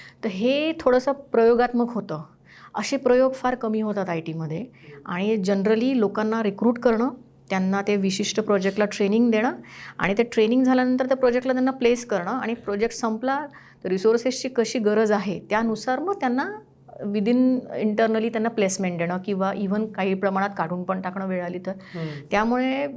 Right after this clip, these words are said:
Speaker 1: हे दोन फॅक्टर जे म्हणता येईल, म्हणजे इंडिव्हिज्युअल लेव्हलला की आपल्याला शिकवल्याच गेलं नाहीये कसं हाताळायचं आणि मग आपण जेव्हा वर्कप्लेसमध्ये येतो तर वर्कप्लेसला पण ते म्हणजे कसं हाताळायचं हे पण माहीत नाहीये.
Speaker 2: हम्म.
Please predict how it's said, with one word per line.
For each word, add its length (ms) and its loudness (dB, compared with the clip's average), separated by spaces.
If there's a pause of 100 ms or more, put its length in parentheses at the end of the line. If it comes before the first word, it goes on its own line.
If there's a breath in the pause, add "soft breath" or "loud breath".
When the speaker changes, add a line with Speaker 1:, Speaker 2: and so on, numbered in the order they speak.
(400)
Speaker 1:
हे 160 2
दोन 280 4
फॅक्टर 400 0
जे 120 2
म्हणता 280 2
येईल, 100 -2
म्हणजे 240 -2
इंडिव्हिज्युअल 480 2
लेव्हलला 460 0
की 160 -4
आपल्याला 260 -2
शिकवल्याच 500 2
गेलं 220 2
नाहीये 240 -6
कसं 220 -6
हाताळायचं 560 -6 (500 loud breath)
आणि 140 -2
मग 140 2
आपण 280 0
जेव्हा 180 0
वर्कप्लेसमध्ये 600 -2
येतो 180 -2
तर 40 0
वर्कप्लेसला 640 -2
पण 260 -2
ते 540 -2
म्हणजे 280 -2
कसं 260 -2
हाताळायचं 500 0
हे 140 -4
पण 200 0
माहीत 240 0
नाहीये. 240 -12
Speaker 2:
हम्म. 480 -20